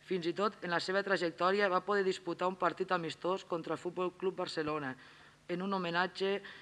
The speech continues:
en a, a en Antoni Gausí, amb el gol del mateix Lluís. Va continuar la seva carrera com a esportista i va seguir el seu interès per la formació i la vinculació amb l'esport,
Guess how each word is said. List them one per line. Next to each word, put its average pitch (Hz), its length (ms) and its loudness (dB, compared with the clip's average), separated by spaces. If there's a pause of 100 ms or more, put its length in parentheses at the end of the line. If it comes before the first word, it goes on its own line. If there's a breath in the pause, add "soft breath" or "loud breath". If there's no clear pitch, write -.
(120 loud breath)
en 165 180 -2
a, - 40 -8 (680)
a 175 120 2
en 165 120 -2
Antoni 175 400 0
Gausí, 160 380 0 (500 loud breath)
amb 170 160 2
el 160 160 0
gol 196 320 4
del 165 120 0
mateix 165 360 -2
Lluís. 135 400 -6 (920 loud breath)
Va 202 160 2
continuar 226 380 4
la 202 100 4
seva 190 240 6
carrera 180 320 8
com 185 180 0
a 170 60 4
esportista 160 640 -2
i 180 80 2
va 175 160 2
seguir 190 240 0
el 190 80 -2
seu 196 160 0
interès 180 480 0
per 175 160 0
la 160 80 6
formació 156 880 -2
i 190 80 -2
la 165 100 4
vinculació 165 540 -2
amb 180 80 -2
l'esport, 170 460 0